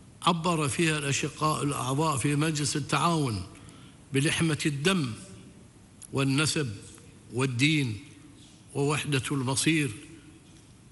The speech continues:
إلى بر الأمان، محققين النهضة والازدهار لشعوبها، متضامنين في قضاياها المشتركة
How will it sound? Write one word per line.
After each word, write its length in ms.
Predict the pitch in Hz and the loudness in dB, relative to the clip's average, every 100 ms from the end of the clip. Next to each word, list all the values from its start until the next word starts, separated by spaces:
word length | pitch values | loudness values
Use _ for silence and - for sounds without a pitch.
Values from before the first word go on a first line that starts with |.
| - - - - - - - - - - - - | -20 -20 -20 -20 -20 -20 -20 -20 -20 -20 -4 2
إلى 260 | 139 139 | 4 2
بر 320 | 131 143 151 143 | 0 0 0 0
الأمان، 720 | 135 127 135 143 147 143 139 - - - - - - - - - - - - | 0 0 0 2 2 0 -2 -10 -18 -20 -20 -20 -20 -20 -20 -20 -20 -10 -6
محققين 720 | 113 143 110 127 123 143 135 | -2 -2 -2 -2 2 4 4
النهضة 540 | 131 127 123 - 127 120 - - - - - 117 | 2 2 0 0 -2 -2 -8 -18 -18 -20 -8 2
والازدهار 1000 | 135 156 160 131 135 127 135 135 127 - - - - - | 2 4 0 2 2 2 2 0 -2 -8 -16 -18 -20 -6
لشعوبها، 1000 | 123 123 139 120 151 147 151 143 147 147 147 - - - - 117 | 0 2 2 2 2 4 2 2 2 -2 -6 -14 -18 -20 -12 -8
متضامنين 1080 | 113 131 127 139 135 135 139 156 160 156 | -2 0 2 2 2 2 2 2 2 0
في 240 | 143 143 139 | 0 0 0
قضاياها 1040 | - 131 139 139 151 170 151 160 160 151 | -2 -2 2 2 2 2 2 2 0 0
المشتركة 760 | 147 147 143 - 170 160 - | 2 2 0 0 0 0 -2